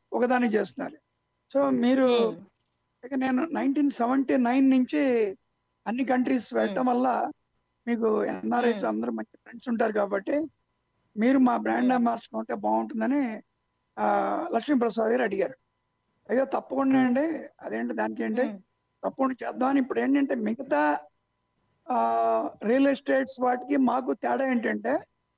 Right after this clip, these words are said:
Speaker 2: మ్మ్.
Speaker 1: మాకు ఇక్కడ of course ఎవరైనా మనీ సంపాదించడం అనేది important ఉంటుంది, కానీ
Speaker 2: ఎస్.
Speaker 1: ఇందాక ప్రసాద్ గారు చెప్పండి నమ్మకంతో పాటు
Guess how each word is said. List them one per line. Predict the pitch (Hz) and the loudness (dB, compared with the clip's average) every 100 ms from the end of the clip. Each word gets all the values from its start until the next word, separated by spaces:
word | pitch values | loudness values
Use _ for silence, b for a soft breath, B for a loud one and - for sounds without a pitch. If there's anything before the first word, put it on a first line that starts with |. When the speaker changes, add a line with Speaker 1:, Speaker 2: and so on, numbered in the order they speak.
| _ _ _ _ _ 247 | _ _ _ _ _ -12
Speaker 2:
మ్మ్. | 247 220 | -4 -2
Speaker 1:
మాకు | 226 277 294 277 254 294 339 _ _ _ _ - | 0 0 0 2 2 2 -2 _ _ _ _ -16
ఇక్కడ | - - 117 110 - - _ _ _ _ - | -16 -10 -6 -4 -4 -6 _ _ _ _ -20
of | - | -8
course | - 254 - - | -4 -4 -4 -2
ఎవరైనా | - 240 277 | 0 2 2
మనీ | 240 262 | 2 2
సంపాదించడం | 269 247 247 262 262 254 254 | 0 0 0 -2 -2 -4 -4
అనేది | 262 | -4
important | 226 277 240 262 220 | -4 -2 -4 -4 -4
ఉంటుంది, | 220 269 220 285 - _ _ _ _ _ | -2 0 0 -2 -6 _ _ _ _ _
కానీ | 254 294 285 277 302 208 | 0 2 2 2 0 -4
Speaker 2:
ఎస్. | 240 - | -8 -8
Speaker 1:
ఇందాక | 294 330 233 - | -4 -4 -4 -6
ప్రసాద్ | - 254 269 | -6 0 0
గారు | 254 | 2
చెప్పండి | 240 - 240 247 | 0 -2 -2 0
నమ్మకంతో | 208 226 254 285 269 254 | 0 -2 0 -2 -2 -2
పాటు | - 220 233 | -2 0 0